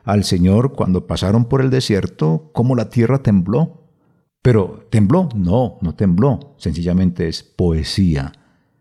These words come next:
Algo que se le expresa al Señor con un sentimiento de gratitud, de fidelidad, de,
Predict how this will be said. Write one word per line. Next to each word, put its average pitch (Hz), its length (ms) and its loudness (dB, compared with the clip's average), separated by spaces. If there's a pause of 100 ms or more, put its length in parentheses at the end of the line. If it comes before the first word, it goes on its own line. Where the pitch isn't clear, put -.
(380)
Algo 92 360 2
que - 100 -4
se 90 140 2
le 85 80 4
expresa - 440 -4
al 85 100 -2
Señor 85 580 2
con 82 160 -4
un 80 100 0
sentimiento 82 760 0
de 76 240 -4 (440)
gratitud, 98 720 0 (480)
de 82 140 -2
fidelidad, 82 800 2 (680)
de, 82 880 -2